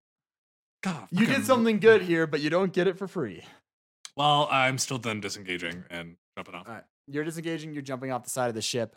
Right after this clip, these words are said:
Speaker 2: but you are no longer hidden.
Speaker 1: Yeah, but I'm walking on
Speaker 2: You're walking on water, yes. But, uh,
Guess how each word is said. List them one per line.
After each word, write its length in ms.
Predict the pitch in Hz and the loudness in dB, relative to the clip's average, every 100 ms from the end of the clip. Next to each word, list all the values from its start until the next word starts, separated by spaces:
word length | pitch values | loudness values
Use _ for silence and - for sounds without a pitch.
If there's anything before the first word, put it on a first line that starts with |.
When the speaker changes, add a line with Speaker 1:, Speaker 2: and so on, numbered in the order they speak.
| - | -12
Speaker 2:
but 80 | 104 | -10
you 100 | 107 | -8
are 80 | 104 | -8
no 200 | 104 120 | -6 -4
longer 420 | 127 117 117 110 - | -4 -4 -6 -6 -8
hidden. 300 | 101 - - _ _ _ _ | -16 -18 -20 _ _ _ _
Speaker 1:
Yeah, 100 | 117 - | -18 -18
but 80 | |
I'm 40 | _ _ _ _ | _ _ _ _
walking 220 | 90 90 92 | -14 -12 -18
on 100 | 82 _ _ _ _ | -20 _ _ _ _
Speaker 2:
You're 100 | 101 | -6
walking 240 | 104 104 107 | -2 -2 -2
on 60 | |
water, 180 | 110 101 | -4 -4
yes. 280 | 143 123 - - - - _ | -2 -2 -4 -12 -20 -20 _
But, 260 | 127 123 120 | 2 2 2
uh, 340 | 123 123 117 | 2 4 2